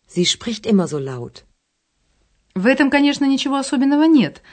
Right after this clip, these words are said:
Speaker 2: но Ханна уверена, что женщина говорит сама с собой. Но она там совершенно одна.
Speaker 1: Aber sie ist ganz allein.
Speaker 2: Ханна просит Андреаса послушать,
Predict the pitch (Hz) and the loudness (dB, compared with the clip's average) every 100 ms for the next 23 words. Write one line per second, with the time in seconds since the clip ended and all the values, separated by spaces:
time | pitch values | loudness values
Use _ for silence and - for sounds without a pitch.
0 | - - 196 190 - 233 220 202 196 269 | -20 -4 -2 0 2 2 4 2 2 2
1 | 294 277 269 196 190 214 220 220 208 202 | 2 0 -2 -4 -2 0 0 0 0 0
2 | 190 185 190 - 190 156 156 - 180 196 | 0 -2 -4 -4 -2 -2 -6 -8 -6 -2
3 | 220 143 _ _ _ _ - 165 156 160 | -4 -6 _ _ _ _ -6 -4 -2 -4
4 | 147 160 156 160 165 160 196 196 208 233 | -4 -6 -6 -6 -6 -4 -2 2 2 2
5 | 285 302 - _ _ _ _ _ _ _ | 4 2 0 _ _ _ _ _ _ _
6 | _ _ _ _ _ 185 202 190 254 - | _ _ _ _ _ -2 -2 0 -4 -4
7 | 240 262 - 247 233 247 220 147 _ _ | -4 -4 -2 -2 -2 -6 -10 -12 _ _
8 | _ _ _ _ _ _ _ - 285 339 | _ _ _ _ _ _ _ -2 4 6
9 | 302 294 262 247 247 233 220 240 247 240 | 6 2 -2 -2 -2 0 2 2 0 -2
10 | 208 208 - 262 294 294 | -4 -4 -2 -4 0 -4